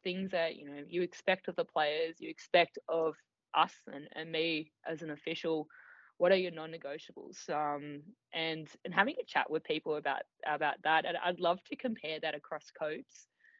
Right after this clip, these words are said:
that being basketball, um, from the elite level, looking at, you know,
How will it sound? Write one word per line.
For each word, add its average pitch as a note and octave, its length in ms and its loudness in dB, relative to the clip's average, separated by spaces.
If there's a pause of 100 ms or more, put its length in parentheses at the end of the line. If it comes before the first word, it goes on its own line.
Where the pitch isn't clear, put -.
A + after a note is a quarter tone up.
(160)
that B2+ 160 -2
being D#3 300 -2
basketball, D#3+ 840 0 (100)
um, D3 420 -6
from D3+ 140 -2
the D3 100 -2
elite D#3 280 4 (160)
level, F3+ 400 4
looking D3+ 260 -8
at, D3+ 100 -10 (280)
you - 80 -8
know, - 60 -8